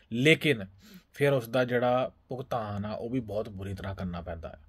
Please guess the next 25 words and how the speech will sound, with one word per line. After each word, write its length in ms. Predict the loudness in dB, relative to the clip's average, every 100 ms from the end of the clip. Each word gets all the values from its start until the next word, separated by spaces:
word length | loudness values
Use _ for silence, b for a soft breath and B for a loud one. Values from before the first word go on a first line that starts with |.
| B B B B
ਸੋ 360 | 4 8 10 6
ਸਾਰੀਆਂ 680 | -6 -12 -2 4 6 8 8
ਗੱਲਾਂ 260 | 6 4 4
ਨੂੰ 100 | 2
ਸੋਚਿਆ 400 | -2 -4 0 0
ਕਰੋ, 320 | 2 0 2
ਰਿਸਰਚ 460 | 0 6 6 8 4
ਜ਼ਰੂਰ 280 | 6 8
ਕਰਿਆ 300 | 8 10 8
ਕਰੋ। 240 | 8 4 4
ਜੋ 240 | 4 2
ਵੀ 100 | 2
ਤੁਸੀਂ 340 | -2 -2 0 0
YouTube 280 | -2 -2
ਵਗੈਰਾ 340 | 0 2 2 2
'ਤੇ 100 | 0
ਦੇਖਦੇ 420 | -2 -4 -4 -4
ਆ, 80 | -4
ਸੋਸ਼ਲ 320 | -2 -4 -4
ਮੀਡੀਆ 260 | -4 -2 -2
'ਤੇ 120 | -2
ਸਭ 180 | -2 -4
ਸਹੀ 320 | -2 -2 -2
ਹੁੰਦਾ 360 | -4 -6 -4
ਆ, 60 | -6